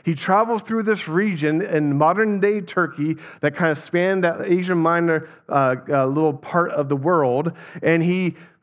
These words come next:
preached the good news of Jesus Christ, and he planted churches in these towns in the southern part of that region, in these towns that we can read about in Acts, whether it's in Antioch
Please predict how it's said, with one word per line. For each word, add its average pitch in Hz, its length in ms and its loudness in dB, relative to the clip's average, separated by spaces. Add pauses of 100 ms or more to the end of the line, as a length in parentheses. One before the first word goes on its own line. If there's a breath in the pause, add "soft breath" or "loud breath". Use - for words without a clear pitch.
(120)
preached 202 420 -2
the 208 80 2
good 196 200 2
news 156 480 0
of 139 140 -2
Jesus 175 340 -4
Christ, 170 600 -4
and 160 120 -2
he 156 120 0
planted 196 500 -2
churches 165 560 -2 (220 loud breath)
in 165 180 4
these 160 220 0
towns 190 680 0
in 170 140 -2
the 156 80 0
southern 202 380 0
part 208 320 2
of 175 160 -2
that 165 160 0
region, 120 600 -4 (280 loud breath)
in 156 80 2
these 160 160 0
towns 190 340 0
that 165 260 0 (280 loud breath)
we 160 180 2
can 151 260 0
read 180 260 0
about 151 340 2
in 156 100 0
Acts, 160 460 -4
whether 147 260 2
it's 143 160 -2
in 143 120 -4
Antioch 165 840 0